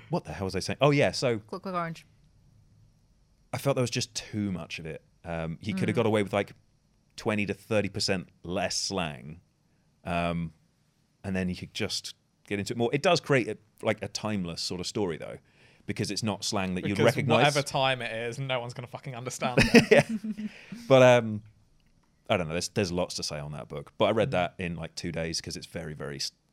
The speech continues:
Speaker 1: like, thin.
Speaker 2: Mm.
Speaker 1: Then I read another one called The Farm, which felt like it could have been the same length, except it was three hundred and fifty pages. But because of spacing,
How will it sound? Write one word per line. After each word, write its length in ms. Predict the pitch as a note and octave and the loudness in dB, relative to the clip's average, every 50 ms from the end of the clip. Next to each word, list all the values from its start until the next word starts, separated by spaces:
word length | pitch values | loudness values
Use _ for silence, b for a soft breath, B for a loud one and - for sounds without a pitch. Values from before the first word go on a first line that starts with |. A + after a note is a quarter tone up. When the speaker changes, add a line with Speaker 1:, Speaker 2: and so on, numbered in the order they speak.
| _ _ _ _ _ | _ _ _ _ _
Speaker 1:
like, 160 | D#2+ D2 D2 | -16 -16 -16
thin. 380 | - - - D#2+ D#2 D2+ D#2+ - - | -14 -10 -8 -6 -6 -6 -6 -8 -8
Speaker 2:
Mm. 200 | F#3+ F#3 F3+ F3 | -8 -8 -6 -4
Speaker 1:
Then 100 | G2+ F#2+ | -2 0
I 20 | F#2 | 2
read 160 | F#2 F2+ E2 | 2 2 0
another 180 | F2 F2 E2+ D#2+ | 0 -2 -2 -4
one 120 | D#2 D#2+ | -4 -8
called 160 | - - F2+ D2+ | -8 -10 -12 -12
The 80 | D#2 | -12
Farm, 520 | - - - F2 E2 E2 D#2+ D#2 D2+ D2 - _ _ | -14 -12 -8 -6 -6 -6 -6 -6 -8 -10 -12 _ _
which 220 | - F2 - - _ _ _ _ _ _ _ _ _ _ _ _ | -10 -10 -10 -12 _ _ _ _ _ _ _ _ _ _ _ _
felt 280 | - - C#3+ C#3 B2+ A2 | -2 2 4 6 6 6
like 120 | G#2+ - | 4 0
it 60 | G2 - | 0 -2
could 120 | B2 G#2+ | -2 -2
have 40 | G2+ | -2
been 120 | G#2 G2 | -2 -2
the 60 | F#2 | -2
same 280 | - - A2+ G2 F#2 F#2 | -2 0 0 0 -2 0
length, 300 | G2 G#2 F2 E2 - - | 0 0 0 -2 -6 -10
except 360 | E2 - - F#2 E2 - - | -10 -6 -6 -6 -6 -6 -8
it 60 | F2+ | -8
was 160 | D#2 F2+ - - | -8 -8 -10 -8
three 240 | - G2+ G2 F#2+ | -6 -4 -4 -4
hundred 240 | G2 F#2 F2+ F2+ F2 | -4 -4 -6 -6 -6
and 100 | F2 F2 | -6 -6
fifty 240 | - G2+ F2+ - F#2 | -6 -6 -6 -6 -6
pages. 480 | - G#2 G2+ G#2 G#2 A2 A#2+ B2+ - - B B B B B | -2 -2 0 0 0 -2 -4 -6 -6 -10 B B B B B
But 100 | G#2+ F2 | -2 -2
because 280 | F2 F#2 - A2 F#2+ F#2 | -2 -2 -2 -2 -2 0
of 60 | E2+ | -2
spacing, 600 | - - A#2+ A#2 A#2+ A#2+ - - D#2 E2 F#2 G#2+ | -2 2 2 4 4 4 0 -2 -6 -8 -10 -10